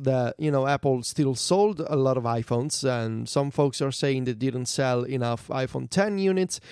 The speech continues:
and others are saying the iPhone eight sold surprisingly well. I'm not talking about the numbers here. I'm talking about, I think there's a general perception, there's a sense that nobody wants the cheap,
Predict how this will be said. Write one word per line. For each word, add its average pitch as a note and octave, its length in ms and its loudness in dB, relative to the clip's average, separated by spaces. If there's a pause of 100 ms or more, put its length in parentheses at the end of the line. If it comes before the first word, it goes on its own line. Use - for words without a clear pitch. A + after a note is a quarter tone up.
(240)
and B2+ 100 2
others C#3 300 2
are C3 100 0
saying C#3 380 0
the C#3 80 0
iPhone C#3+ 320 0
eight E3+ 180 -2
sold C#3+ 400 0
surprisingly D3+ 680 -2
well. D3+ 420 0 (280)
I'm E3+ 200 2
not A#3 160 2
talking G3 240 0
about D3+ 140 0
the C#3 80 0
numbers C3 320 -2
here. F3 200 4
I'm C#3+ 140 0
talking E3 260 -2
about, C3+ 300 2
I F3 160 4
think G3 220 -6
there's D3+ 200 0
a D3 80 0
general C#3+ 720 0
perception, B2+ 720 -4
there's B2+ 180 -2
a C#3 60 0
sense C3 680 -2
that A#2+ 300 0 (220)
nobody C#3+ 600 2
wants B2 420 -2
the B2+ 120 0
cheap, B2 360 -4